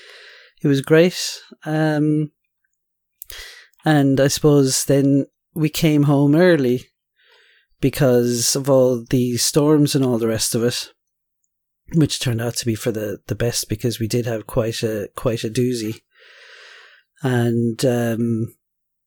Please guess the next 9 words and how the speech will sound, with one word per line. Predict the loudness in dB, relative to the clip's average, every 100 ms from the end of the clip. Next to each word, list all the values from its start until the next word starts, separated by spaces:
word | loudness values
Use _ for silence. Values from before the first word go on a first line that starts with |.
| _
then | -2 0 0 -4 -6 -10
the | -4
weekend, | -2 0 0 0 0 -2
this, | -2 -2 -2 -8 -12
just | -6 -4
last | -2 -2 -2
weekend | 0 0
came | 0 -2 0
along | 0 0 -4